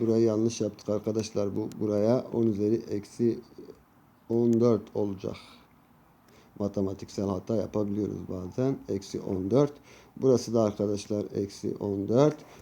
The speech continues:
Ne oldu? Otuz altı çarpı on üzeri eksi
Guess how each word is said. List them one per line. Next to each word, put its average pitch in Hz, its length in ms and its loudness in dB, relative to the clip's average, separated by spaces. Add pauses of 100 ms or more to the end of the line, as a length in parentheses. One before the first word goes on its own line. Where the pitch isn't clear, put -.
Ne 143 80 4
oldu? 131 460 8
Otuz 120 420 0
altı 131 460 4
çarpı 135 580 4 (100)
on 147 360 6
üzeri 113 800 6 (440)
eksi 139 720 6